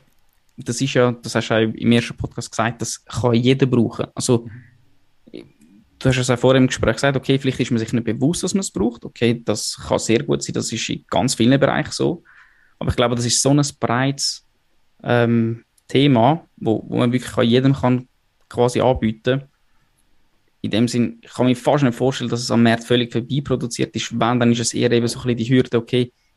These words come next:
Speaker 1: wie steige ich in das Modul ein?
Speaker 2: Mhm. Okay.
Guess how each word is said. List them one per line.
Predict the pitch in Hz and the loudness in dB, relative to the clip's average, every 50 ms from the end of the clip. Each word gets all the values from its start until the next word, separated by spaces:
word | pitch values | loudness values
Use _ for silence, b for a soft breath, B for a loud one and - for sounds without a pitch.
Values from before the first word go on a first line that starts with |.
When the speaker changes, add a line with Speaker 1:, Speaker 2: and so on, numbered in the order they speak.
| _ _ | _ _
Speaker 1:
wie | - 127 123 | -2 -2 -2
steige | - - 123 120 123 | 0 -2 -2 0 0
ich | 117 - | 0 0
in | 127 | 2
das | 120 120 113 - | 2 2 0 2
Modul | 117 117 117 120 113 113 113 | 0 0 0 0 -2 -2 -2
ein? | 110 - 117 120 117 113 110 139 - _ _ _ _ _ _ _ _ _ _ _ _ _ _ _ _ _ _ _ _ | -4 -4 -4 -4 -4 -4 -6 -6 -12 _ _ _ _ _ _ _ _ _ _ _ _ _ _ _ _ _ _ _ _
Speaker 2:
Mhm. | - 107 90 92 92 - 98 98 _ _ _ _ _ _ _ _ _ _ _ _ _ _ _ _ _ _ _ _ _ _ _ _ _ _ _ _ _ - - | -12 -10 -10 -10 -10 -12 -18 -20 _ _ _ _ _ _ _ _ _ _ _ _ _ _ _ _ _ _ _ _ _ _ _ _ _ _ _ _ _ -20 -20
Okay. | - - 104 95 - | -12 -8 -8 -8 -8